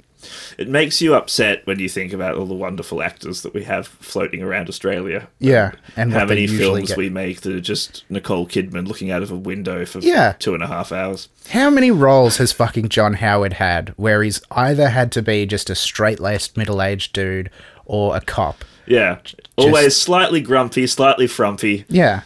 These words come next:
Speaker 1: Never allowed to express his range at
Speaker 2: Yeah.
Speaker 1: all. Yeah.
Speaker 2: Delivering common sense monologues to,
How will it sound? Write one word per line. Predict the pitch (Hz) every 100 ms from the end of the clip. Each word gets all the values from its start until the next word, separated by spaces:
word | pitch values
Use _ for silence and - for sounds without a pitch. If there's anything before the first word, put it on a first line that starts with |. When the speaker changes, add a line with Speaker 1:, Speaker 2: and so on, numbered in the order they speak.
| _ -
Speaker 1:
Never | 123 120 120 113
allowed | 107 101 98
to | 104 98 98
express | - - 95 101
his | 95
range | 95 92 95 90
at |
Speaker 2:
Yeah. | 285 151
Speaker 1:
all. | 90 90
Yeah. | 98 98
Speaker 2:
Delivering | 139 135 135 139 135
common | - 123 120
sense | 113 110 110 -
monologues | 101 101 98 101 92 - -
to, | 101 98 95